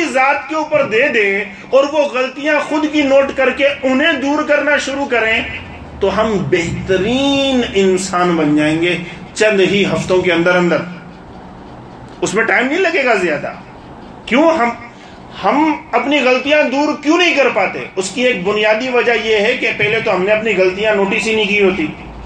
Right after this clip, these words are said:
جب ہم اپنی غلطیاں نوٹس کر لیں اور پھر ان کو دور کرنے کی کوشش کریں گے تو پھر آپ دیکھیے کیسے اللہ سبحانہ و تعالیٰ آپ کو برکت عطا فرماتا ہے، آپ کو آسانیاں عطا فرماتا ہے، اور آپ کوشش کرتے چلے جائیں،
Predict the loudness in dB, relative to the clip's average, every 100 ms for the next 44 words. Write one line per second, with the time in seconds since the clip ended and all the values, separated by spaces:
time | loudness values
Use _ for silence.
0 | -16 -16 -16 -14 -14 -4 0 2 2 2
1 | 0 0 2 0 2 0 2 0 -2 -4
2 | -2 0 0 0 0 2 2 2 -2 -2
3 | 0 0 0 0 2 2 2 2 2 0
4 | 0 0 0 -2 0 2 2 2 0 2
5 | 2 2 2 0 -2 -2 -2 -2 -4 -4
6 | 0 2 2 2 0 0 0 0 0 0
7 | 0 2 0 -2 -8 -16 -16 -4 -2 -2
8 | -2 -2 -2 -2 -2 0 0 0 0 0
9 | 0 2 2 2 0 -4 -8 -2 0 2
10 | 0 0 0 0 0 0 0 0 2 2
11 | 2 2 2 4 2 0 -2 0 -2 -2
12 | 0 0 0 2 2 2